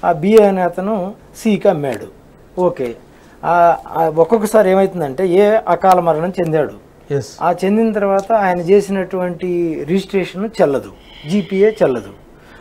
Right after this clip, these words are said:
Speaker 1: అప్పుడు ఏమవుతుందంటే ఏ వారసులు తాము హక్కుదారులు అవుతున్నారు.
Speaker 2: ఎస్.
Speaker 1: బికి జీపీఏ చేసిన విషయం, బికి సి, సికి అమ్మిన విషయం తెలుసో లేదా విలువ పెరిగినందువలనో దాన్ని పట్టించుకోకుండా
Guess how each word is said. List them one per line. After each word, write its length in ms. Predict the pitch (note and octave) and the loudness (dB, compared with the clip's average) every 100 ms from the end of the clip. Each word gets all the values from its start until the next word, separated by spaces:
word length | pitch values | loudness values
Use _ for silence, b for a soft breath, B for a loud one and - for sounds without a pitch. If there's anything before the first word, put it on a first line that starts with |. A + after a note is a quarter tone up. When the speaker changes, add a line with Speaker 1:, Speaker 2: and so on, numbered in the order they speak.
| B | B
Speaker 1:
అప్పుడు 200 | D#3 E3 | -6 0
ఏమవుతుందంటే 640 | G#3 A3 F#3 F3+ F3+ A3 G3+ | 2 2 -2 -6 -6 -6 -2
ఏ 220 | F3+ G#3+ | 0 2
వారసులు 880 | F#3 E3 F3+ E3+ A#2+ C#3 B3+ - b b b - | 2 2 2 0 -6 -8 -10 -14 b b b -4
తాము 460 | G3+ G#3 G#3+ G3+ F3 | 0 0 0 -2 -4
హక్కుదారులు 500 | F#3+ F#3 F3+ E3+ F#3+ | -6 -4 0 0 0
అవుతున్నారు. 540 | D3 C3+ A2+ G2+ - b b b b - | -6 -6 -12 -14 -20 b b b b -10
Speaker 2:
ఎస్. 60 | D3+ | 0
Speaker 1:
బికి 380 | A3 B3 A3 G#3+ | 4 4 2 -2
జీపీఏ 440 | E3+ G3+ G3+ G#3 | -2 -2 2 2
చేసిన 400 | F3+ F#3 F3+ F3+ | 2 -2 -2 -6
విషయం, 400 | F3+ F3 G#3 G#3 | -6 -4 -4 -4
బికి 360 | D#3 G3+ G3 F#3+ | -2 -2 -2 -6
సి, 400 | - F#3+ F3 - - - | -6 -4 -4 -6 -18 -18
సికి 360 | D3 G3+ G#3 F#3+ | -8 -2 0 0
అమ్మిన 220 | F3+ F3 | -2 -2
విషయం 300 | E3+ F3+ F#3 | -4 -4 -6
తెలుసో 680 | E3 E3+ F#3 F3+ G3+ G#3 G3+ | -2 -2 -2 -2 0 0 0
లేదా 300 | D#3+ E3 D#3+ | 0 0 0
విలువ 300 | D#3 E3+ F#3 | 0 0 2
పెరిగినందువలనో 840 | F3+ E3+ F3 E3 E3 E3 E3 F3+ | 2 0 0 0 0 0 -2 -6
దాన్ని 280 | E3 D#3 D#3 | -4 -4 -4
పట్టించుకోకుండా 920 | D3 D#3 F#3+ F3+ F3+ C3 A#2+ C#3 F#3+ | -4 -4 -4 -2 -2 -2 -4 -4 -4